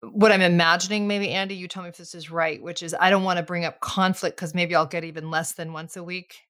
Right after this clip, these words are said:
So if I kind of go along with "it's okay," even if internally I resent, let me just back up. Like, on the one hand, April, of course, you had made a decision to just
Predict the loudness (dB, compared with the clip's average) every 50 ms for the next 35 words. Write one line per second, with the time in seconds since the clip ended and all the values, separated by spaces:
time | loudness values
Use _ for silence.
0 | _ _ _ -6 0 4 6 6 8 6 6 6 6 4 6 6 4 2 2 0
1 | -6 -14 _ _ _ _ _ _ 0 2 4 4 6 4 2 0 -2 -6 -14 -20
2 | _ _ _ _ _ _ _ _ _ _ _ 2 6 6 6 8 8 6 6 6
3 | 6 6 6 6 4 2 0 -2 -2 -2 -4 -6 -4 -4 -6 -6 -6 _ -14 -10
4 | 0 2 4 6 6 4 2 -2 -8 -10 -12 -16 _ _ _ _ -6 -4 -2 -2
5 | 0 -2 -2 -4 -4 -6 -8 -6 -2 0 0 0 2 0 -2 -2 -2 -4 -6 -6
6 | -10 -12 -10 -8 -6 -6 -6 -6 -10 -12 -14 -14 _ _ _ _ _ _ _ -8
7 | -2 4 6 6 6 6 4 4 4 4 4 4 2 -2 -4 -6 -2 0 2 2
8 | 2 2 4 4 4 4 4 2 2 2 2 0 0 -4 -8 -10 -12 -10 -8 -8
9 | -8 -8 -8 _ -2 0 0 0 0 -6 _ _ _ _ _ _ _ _ _ _
10 | _ -20 _ _ _ _ -2 2 6 8 8 8 8 8 6 4 4 4 4 4
11 | 4 2 0 -2 -2 -2 2 2 2 4 4 2 2 2 -2 -2 -4 -6 -10 -12
12 | -6 -6 -4 -2 -2 -6 -6 -4 4 6 6 6 6 2 _ -14